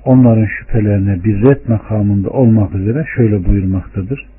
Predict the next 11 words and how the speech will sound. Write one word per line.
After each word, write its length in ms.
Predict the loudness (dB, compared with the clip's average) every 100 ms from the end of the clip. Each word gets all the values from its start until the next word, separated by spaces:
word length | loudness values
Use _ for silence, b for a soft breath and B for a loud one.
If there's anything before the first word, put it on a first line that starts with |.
| b b -20 -6
Onlardan 600 | 2 6 6 6 4 4
önce 360 | 6 4 4 2
nice 260 | 4 4 4
nesiller 480 | 2 -2 -4 -2
yok 300 | -2 -4 -4
ettik. 280 | -10 -10 -16 -18 -20 -20 -20 b b b b b -6
Yalanlayan 800 | 2 4 6 6 6 6 6 6
nesil 380 | 4 2 0 2
ve 100 | 0
ümmetlerden 1000 | 2 2 0 -2 -4 -4 0 2 4 4
nicelerini 680 | 4 4 4 2 2 0